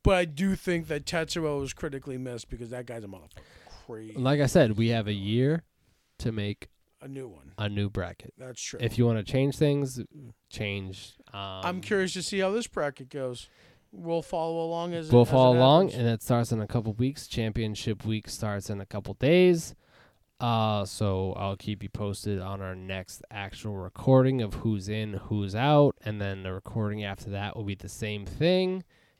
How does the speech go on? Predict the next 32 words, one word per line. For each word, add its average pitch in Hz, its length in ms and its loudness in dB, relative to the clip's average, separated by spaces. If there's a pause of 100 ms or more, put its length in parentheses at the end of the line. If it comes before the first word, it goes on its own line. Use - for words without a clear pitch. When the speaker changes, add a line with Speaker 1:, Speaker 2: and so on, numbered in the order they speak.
Speaker 2:
And 107 280 -8
then 104 420 -4
Selection 101 640 -6
Sunday 117 580 0
happens 92 640 -12
March - 960 -10
seventeenth, 95 1400 -8 (120)
March 90 280 -10
eighteenth, 110 480 -6
one, 107 320 -4 (180)
whatever 123 280 2
the 95 120 -8
Sunday 98 420 -2
is. 101 280 -4 (640)
And 107 140 -6
then 104 140 -6
from 101 260 -10
there, 110 540 -4
the 101 300 -12
actual 101 320 -14
tournament 101 480 -8
will 98 140 -12
start, 156 500 2
and 113 120 -4
we'll 107 140 -4
keep 107 240 -8
you 110 80 -2
posted 110 420 -2
as 101 380 -8
we 104 160 -4
go 104 280 -2
along. 196 800 8